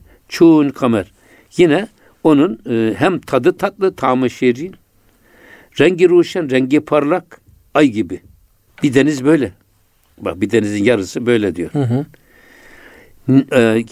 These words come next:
Speaker 1: yine nime diğer telh hemçun zehri mar.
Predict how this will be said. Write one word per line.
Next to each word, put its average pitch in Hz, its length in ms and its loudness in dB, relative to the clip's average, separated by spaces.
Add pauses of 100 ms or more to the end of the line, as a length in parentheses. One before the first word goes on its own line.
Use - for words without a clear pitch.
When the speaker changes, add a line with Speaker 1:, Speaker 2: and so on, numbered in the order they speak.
Speaker 1:
yine 165 220 4 (140)
nime 240 360 4
diğer 185 500 0
telh 214 200 -2 (160)
hemçun 151 500 0 (320)
zehri 127 440 0
mar. 107 280 -4